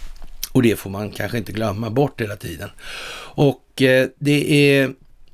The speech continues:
också naturligtvis så att Janet Yellen är ju kopplad i de sammanhangen då som god centralbanksföreträdare och har ju kopplingar då till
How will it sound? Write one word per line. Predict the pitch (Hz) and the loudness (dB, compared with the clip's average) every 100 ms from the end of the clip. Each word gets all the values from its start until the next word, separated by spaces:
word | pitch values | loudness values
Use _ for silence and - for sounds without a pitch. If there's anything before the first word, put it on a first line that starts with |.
| - - | -20 2
också | 156 - - 151 147 | 2 2 0 2 2
naturligtvis | 143 139 127 120 120 110 | 2 2 0 0 -2 0
så | 123 117 | 2 2
att | 110 | 2
Janet | 120 117 113 | 0 0 0
Yellen | 117 113 110 110 113 - - - - - - - | 2 2 2 0 -2 -8 -18 -20 -20 -20 -4 4
är | 123 | 4
ju | 110 113 | 4 0
kopplad | - 127 - 110 104 120 | 0 0 0 -6 -4 -2
i | |
de | 110 101 | -2 -2
sammanhangen | 123 107 98 104 104 107 | -4 -4 -4 -6 -6 -6
då | 98 85 - | -8 -10 -10
som | 110 98 - - - - - - - | -8 -10 -12 -16 -18 -16 -16 -14 -2
god | 120 110 | 0 0
centralbanksföreträdare | - 107 120 104 101 98 - 117 101 - 101 82 101 | -2 0 0 0 -4 -2 -2 -2 -4 -2 0 2 0
och | 101 | 2
har | 107 104 | 2 2
ju | 120 | 2
kopplingar | - 117 - 131 165 151 | 2 0 -2 -2 2 2
då | 101 | 0
till | - 117 101 | -2 -4 -4